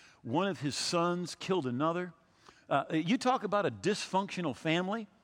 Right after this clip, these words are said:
David had a dysfunctional family, and literally his heart was broken again and again and again. And he said, "My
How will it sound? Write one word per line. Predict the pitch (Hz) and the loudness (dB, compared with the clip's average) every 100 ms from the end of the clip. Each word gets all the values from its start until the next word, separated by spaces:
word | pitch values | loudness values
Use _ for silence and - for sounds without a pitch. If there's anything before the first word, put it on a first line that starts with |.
| _ - 98 | _ -16 0
David | 170 208 208 226 - - | 2 2 0 -6 -10 -2
had | 170 | 0
a | 139 | 0
dysfunctional | 107 98 127 - 180 175 165 131 | -2 -4 -4 -2 -2 -2 -2 -4
family, | - 165 139 110 - - - 156 | -2 0 0 -2 -8 -20 -10 -2
and | 151 | 2
literally | 147 151 185 220 233 226 233 - - | 2 4 4 2 2 0 -2 -4 -8
his | - 147 | -4 -4
heart | - - 196 226 - | -6 -4 -2 0 0
was | 170 110 | -2 -2
broken | 104 160 156 101 67 _ _ _ _ | 0 0 2 -4 -10 _ _ _ _
again | 123 98 123 170 214 233 - _ _ - - | -2 0 2 2 2 -4 -12 _ _ -12 -2
and | 160 | 0
again | 120 101 165 190 220 208 _ _ _ _ 170 | 0 0 2 2 -2 -8 _ _ _ _ 2
and | 160 | 2
again. | 127 135 143 85 69 - - - - - | 4 2 2 0 -8 -18 -20 -20 -8 0
And | 165 | 2
he | 175 | 2
said, | - 165 | 2 2
"My | 139 139 | 2 2